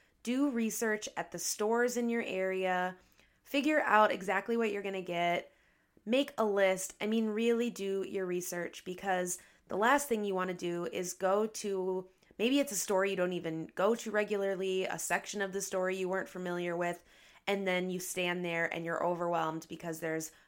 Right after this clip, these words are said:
fourteen different types of tofu and, <laughs> you know, seventy-five different types of ice creams, which that sounds like my dream, but there are a lot of choices. It's a good problem to have,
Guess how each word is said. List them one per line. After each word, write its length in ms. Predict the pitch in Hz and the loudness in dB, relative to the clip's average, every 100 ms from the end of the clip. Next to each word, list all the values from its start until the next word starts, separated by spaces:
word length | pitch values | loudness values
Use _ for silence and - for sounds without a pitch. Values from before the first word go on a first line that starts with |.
| _ - | _ 2
fourteen 460 | 208 - - 208 | 2 2 0 -2
different 300 | 190 185 180 | -2 -4 -6
types 300 | 190 175 - | -2 -4 -4
of 100 | 170 | -14
tofu 720 | - 170 165 165 160 160 160 160 - - - _ | -4 0 0 -2 -2 2 0 -2 -12 -20 -20 _
and, 640 | 185 175 170 170 165 165 - - 269 | 0 2 2 0 -2 -8 -10 -4 -4
<laughs> 180 | - | -2
you 200 | 285 233 | -2 0
know, 300 | 220 180 170 175 - - | 2 2 2 -2 -14 -14
seventy-five 680 | - 233 226 233 226 208 202 | 2 4 4 2 4 4 4
different 240 | 196 202 | -2 -4
types 260 | 208 175 - | -2 -2 -2
of 80 | 180 | 0
ice 260 | 170 175 | 0 0
creams, 600 | - 190 160 156 160 - | -6 -4 -4 -4 -6 -6
which 380 | 160 - - - | -6 -6 -10 -6
that 220 | 165 156 - | -2 -2 -4
sounds 480 | - 190 151 170 | -6 -2 -2 -2
like 180 | 180 175 | -8 -6
my 120 | 175 170 | -6 -6
dream, 400 | 175 151 165 175 | -6 -6 -8 -4
but 220 | 180 - _ - - - _ - | -4 -4 _ -20 -20 -20 _ 6
there 200 | 269 254 | 8 10
are 120 | 247 | 8
a 60 | |
lot 260 | 226 196 202 | 6 6 4
of 100 | - | 4
choices. 540 | - 190 180 160 - | 0 0 0 -4 -4
It's 160 | - 185 | -4 -2
a 80 | 208 | -2
good 280 | 196 196 190 | 2 0 2
problem 380 | 185 175 175 | 0 0 -2
to 80 | 180 | -6
have, 420 | 160 92 - - | -2 0 0 -4